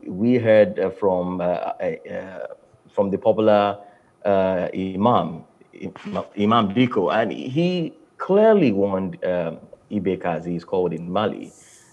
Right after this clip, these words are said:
to listen to the voice of the people and do the needful. I mean,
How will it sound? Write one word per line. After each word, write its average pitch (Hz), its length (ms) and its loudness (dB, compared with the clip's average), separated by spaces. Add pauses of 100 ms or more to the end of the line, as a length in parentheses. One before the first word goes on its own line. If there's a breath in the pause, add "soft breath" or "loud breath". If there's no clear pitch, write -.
(100)
to 143 240 4
listen 175 480 4
to 156 100 4
the 117 80 6
voice 117 320 4
of 104 80 2
the 92 60 -2
people 101 320 -2
and 113 240 0
do 131 100 2
the 120 140 2
needful. - 600 -4
I 101 100 -4
mean, 104 220 0